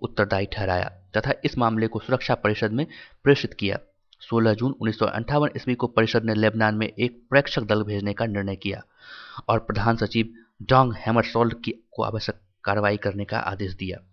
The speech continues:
परंतु हैमरशोल्ड ने तीन जुलाई को अपनी रिपोर्ट पेश की तथा लेबनान के आरोपों को, आरोपों को निराधार ठहराया। ऐसी स्थिति में चौबीस जुलाई उन्नीस सौ अंठावन ईस्वी को बगदाद संधि के गढ़ इराक में विद्रोहियों ने सरकार को उलट दिया। फलस्वरूप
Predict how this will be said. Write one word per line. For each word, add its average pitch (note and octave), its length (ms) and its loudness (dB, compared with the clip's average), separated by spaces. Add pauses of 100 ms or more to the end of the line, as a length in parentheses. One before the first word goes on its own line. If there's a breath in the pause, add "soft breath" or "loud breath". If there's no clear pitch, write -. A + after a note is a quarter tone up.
(320)
परंतु G#2+ 240 0
हैमरशोल्ड A2 540 0
ने C#3 120 0 (420 loud breath)
तीन D3+ 160 4
जुलाई A2+ 260 6
को A2+ 140 2
अपनी A2 260 0
रिपोर्ट A2+ 380 0
पेश A#2+ 200 2
की E3+ 200 -2 (280 loud breath)
तथा B2 140 4
लेबनान A#2+ 440 4
के B2 180 0
आरोपों C3+ 440 -2
को, D#3 260 -4 (240)
आरोपों A2+ 340 -2
को C3+ 140 0
निराधार A#2 400 0
ठहराया। G2+ 420 -4 (360)
ऐसी A#2+ 240 2
स्थिति B2+ 280 0
में D#3 140 0 (380 loud breath)
चौबीस C3 260 4
जुलाई C3 240 4
उन्नीस E3+ 360 -2
सौ F3+ 80 2
अंठावन B2+ 420 0
ईस्वी B2 200 -2
को A#2 180 -2
बगदाद B2+ 340 4
संधि G#2+ 300 -2
के A2 160 -2
गढ़ C3+ 260 2
इराक B2 300 0
में A2 80 -2
विद्रोहियों A#2+ 440 0
ने A2+ 80 -2
सरकार A2 360 -4
को A2 140 -8
उलट G#2 340 -4
दिया। F#2+ 160 -6 (640 loud breath)
फलस्वरूप A#2+ 500 4